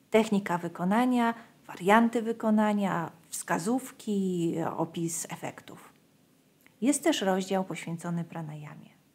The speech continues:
I na końcu zdjęcia siostry. Siostra wykonuje asany, będąc w zaawansowanej ciąży. Jak mówi Gita, ciąża nie jest przeciwwskazaniem do pracy nad sobą.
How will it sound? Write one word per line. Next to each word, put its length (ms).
I 80
na 120
końcu 540
zdjęcia 560
siostry. 440
Siostra 400
wykonuje 460
asany, 420
będąc 480
w 40
zaawansowanej 840
ciąży. 420
Jak 180
mówi 260
Gita, 380
ciąża 340
nie 160
jest 180
przeciwwskazaniem 840
do 100
pracy 380
nad 200
sobą. 340